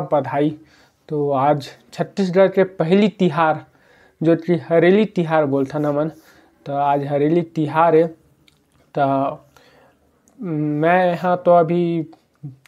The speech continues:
ऊटी में हूँ, ऊटी तमिलनाडु, तमिलनाडु में आथे। तो मैं अभी ऊटी में हूँ और अप-, देखत हूँ कि बहुत जन अपन, या मैं यहाँ आईजीकेवी यूनिवर्सिटी के स्टूडेंट हूँ, आईजीकेवी में पढ़त हूँ, इंदिरा गांधी कृषि विश्वविद्यालय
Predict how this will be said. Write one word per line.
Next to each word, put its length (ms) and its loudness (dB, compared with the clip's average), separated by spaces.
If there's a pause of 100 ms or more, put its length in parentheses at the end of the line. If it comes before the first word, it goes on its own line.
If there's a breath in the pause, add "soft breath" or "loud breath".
(140)
ऊटी 320 0
में 140 0
हूँ, 180 2 (120)
ऊटी 420 -2 (140)
तमिलनाडु, 580 2 (580 soft breath)
तमिलनाडु 500 0
में 100 -6
आथे। 340 -4
तो 640 -10
मैं 160 -4
अभी 240 -4 (100)
ऊटी 300 -4
में 180 -2
हूँ 240 0 (560 loud breath)
और 720 0 (400)
अप-, 240 -14 (360)
देखत 520 -4
हूँ 120 -2
कि 500 -4 (100)
बहुत 280 0
जन 220 -4 (800 soft breath)
अपन, 360 -2 (140)
या 240 2
मैं 180 -2
यहाँ 200 -2
आईजीकेवी 520 -2
यूनिवर्सिटी 500 -4
के 160 -4
स्टूडेंट 520 -4
हूँ, 200 -2
आईजीकेवी 540 -6
में 140 -4
पढ़त 360 -2
हूँ, 180 0
इंदिरा 240 0
गांधी 240 0
कृषि 280 -8
विश्वविद्यालय 800 -2